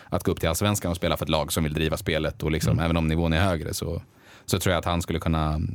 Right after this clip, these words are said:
Speaker 1: eh, få en fin utvecklingskurva i Norrköping.
Speaker 2: Mm. Ja, det låter som ett jättebra alternativ. Och så hoppas jag att Lars Krogh Gerson blir kvar i Norrköping.
Speaker 1: Mm. Med de orden så kan vi ju avsluta kanske.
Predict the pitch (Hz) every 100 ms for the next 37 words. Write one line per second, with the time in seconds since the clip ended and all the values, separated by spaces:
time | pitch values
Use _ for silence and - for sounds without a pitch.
0 | - 80 78 76 78 90 - - - _
1 | _ _ - - 85 78 92 - 87 85
2 | 85 82 82 87 87 92 82 80 80 92
3 | 95 - - - 117 143 151 - _ _
4 | _ _ _ _ - - 131 143 - _
5 | _ - 139 156 156 156 143 147 143 131
6 | 131 123 123 147 127 117 117 117 110 107
7 | 117 135 131 131 117 127 117 127 120 -
8 | 127 113 113 - 120 - 127 120 - 117
9 | 107 131 104 - 107 104 110 - - -
10 | - - - - - - 101 127 - -
11 | _ _ _ - 101 123 127 107 101 95
12 | 101 98 92 98 95 92 92 92 90 90
13 | 90 104 98 113 - 101 78 82